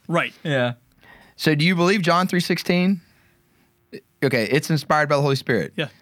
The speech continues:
Speaker 3: Same Holy Spirit that inspired John three sixteen inspired the verse, "Spare the rod, spoil the child."
Speaker 1: Mm-hmm.
Speaker 3: Like,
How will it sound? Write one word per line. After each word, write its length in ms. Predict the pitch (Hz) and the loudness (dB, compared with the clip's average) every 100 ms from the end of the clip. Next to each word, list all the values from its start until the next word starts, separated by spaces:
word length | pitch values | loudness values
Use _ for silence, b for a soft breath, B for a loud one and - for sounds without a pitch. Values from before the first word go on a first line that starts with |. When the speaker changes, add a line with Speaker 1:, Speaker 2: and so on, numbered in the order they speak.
| b b | b b
Speaker 3:
Same 260 | - 175 208 | 0 2 4
Holy 180 | 190 | 2
Spirit 260 | 196 180 160 | 2 0 0
that 60 | 139 | 0
inspired 360 | 135 147 143 135 | 0 0 0 0
John 180 | 135 | 0
three 140 | 139 131 | 0 -2
sixteen 480 | 123 113 139 120 101 | -2 -2 -2 0 -2
inspired 400 | 113 - 131 135 | -4 -2 0 2
the 80 | 123 | 0
verse, 340 | 120 113 107 - | 0 0 -4 -12
"Spare 260 | - 131 127 | -2 0 2
the 80 | 113 | 2
rod, 140 | 110 | 0
spoil 220 | - 110 | 0 -2
the 80 | 85 | -2
child." 340 | - 87 - - | -2 -2 -4 -8
Speaker 1:
Mm-hmm. 200 | 151 131 | -6 -2
Speaker 3:
Like, 140 | - | -2